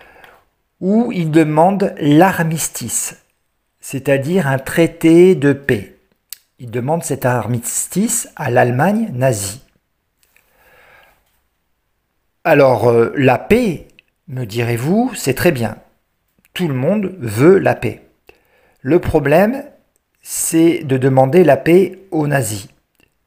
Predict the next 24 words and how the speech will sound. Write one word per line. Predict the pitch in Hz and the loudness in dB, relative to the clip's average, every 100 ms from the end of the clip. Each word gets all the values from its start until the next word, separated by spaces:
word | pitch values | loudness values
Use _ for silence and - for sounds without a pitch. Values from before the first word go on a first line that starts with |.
| _ _ _ - | _ _ _ -18
Si | - 160 | -10 0
la | 156 | 0
France | 160 - 185 160 - - | 0 -4 -2 0 -2 -6
demande | 117 143 143 139 123 | -4 0 2 2 2
la | 117 127 139 | 2 2 2
paix | - 143 123 - | 0 0 0 -2
à | 135 | 2
l'Allemagne | 135 135 135 127 113 110 - _ _ _ _ _ _ _ | 2 2 0 0 -2 -8 -12 _ _ _ _ _ _ _
et | 127 | -18
que | - 151 | -4 0
la | 143 | 0
France | 143 - 165 156 - - - | 0 -4 -2 -2 -2 -8 -10
est | - 147 | -6 -2
en | 139 | -2
position | 135 120 123 - 143 135 135 - _ _ - | 0 -2 -4 -6 -2 -2 -2 -8 _ _ -20
de | 117 | -16
faiblesse, | 104 - 151 117 110 160 - - | -10 -6 -4 -2 -4 -4 -8 -12
la | 147 98 | -10 -10
France | - 156 151 | -4 -4 -2
est | 123 | -4
faible | - 104 107 131 156 | -4 -6 -8 -10 -6
à | - | -6
ce | - | -4
moment-là, | 113 127 107 90 113 | -4 -2 -2 -4 -8